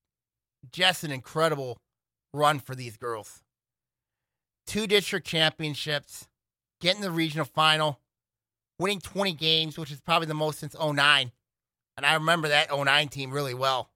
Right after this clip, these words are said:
when Lake Orion, of course, had, um, Bethany Waterworth leading the state semifinals. Um, unfortunately, falling to a Benton Harbor team who was really good that year. Um, but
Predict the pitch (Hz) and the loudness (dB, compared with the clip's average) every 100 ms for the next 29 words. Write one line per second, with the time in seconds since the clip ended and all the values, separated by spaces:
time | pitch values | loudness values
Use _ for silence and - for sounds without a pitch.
0 | _ - 127 127 - 143 143 147 147 139 | _ -10 -10 -12 -12 -8 -6 -4 -4 -4
1 | 143 - 147 143 139 131 120 113 _ _ | -8 -6 -8 -6 -6 -4 -6 -10 _ _
2 | _ _ - 175 151 139 135 156 160 147 | _ _ 2 2 2 -6 4 4 4 2
3 | 139 - - _ _ - 151 147 139 127 | -4 -8 -20 _ _ -10 -4 -4 -4 -6
4 | 156 151 143 165 151 139 127 147 151 139 | -4 -4 -4 -4 -2 -2 -2 0 0 0
5 | 123 - _ _ _ _ _ _ _ 127 | -6 -16 _ _ _ _ _ _ _ -6
6 | 127 127 123 123 120 117 107 _ _ _ | -4 -2 -2 -2 -4 -8 -14 _ _ _
7 | _ 147 139 175 180 170 - 160 160 139 | _ -8 -4 0 0 -2 -6 -2 -2 -2
8 | 135 143 127 147 143 127 147 143 131 120 | -6 -6 -4 -4 -4 -8 -12 -10 -12 -10
9 | 147 135 123 131 123 123 127 123 - _ | -8 -8 -8 -8 -8 -8 -8 -10 -12 _
10 | _ _ _ _ _ _ 139 139 143 139 | _ _ _ _ _ _ -4 -2 0 0
11 | 135 135 135 123 _ _ _ _ _ _ | 0 -2 -4 -8 _ _ _ _ _ _
12 | _ _ _ _ _ _ _ _ - 151 | _ _ _ _ _ _ _ _ 0 6
13 | 147 143 | 6 4